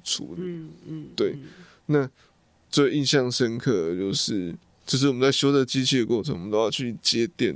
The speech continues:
Speaker 1: 路，但是电路你可能就要看它的电压、电流，
Speaker 2: 嗯。
Speaker 1: 啊，不然突然有大电流干嘛？对，那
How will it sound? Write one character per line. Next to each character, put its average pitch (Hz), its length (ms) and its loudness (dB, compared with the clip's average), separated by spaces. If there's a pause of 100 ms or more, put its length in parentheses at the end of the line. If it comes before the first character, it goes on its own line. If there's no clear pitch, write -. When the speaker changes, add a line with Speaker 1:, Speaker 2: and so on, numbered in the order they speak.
Speaker 1:
路， 87 160 -6 (380)
但 - 120 0
是 123 120 -2
电 120 260 2
路 113 140 0
你 110 80 0
可 120 140 -6
能 92 80 -4
就 90 120 -4
要 90 80 0
看 - 240 -6
它 95 140 -4
的 73 160 -4 (100)
电 92 220 -4
压、 80 120 -4 (120)
电 90 240 -2
流， - 180 -20 (240)
Speaker 2:
嗯。 104 80 -12
Speaker 1:
啊， 107 60 -4
不 - 120 -8
然 87 200 -4
突 - 180 -4
然 85 100 -8
有 73 160 -10
大 87 200 0
电 95 200 -4
流 76 240 -8
干 85 160 0
嘛？ 58 200 -14 (600)
对， 101 180 -2
那 104 200 -6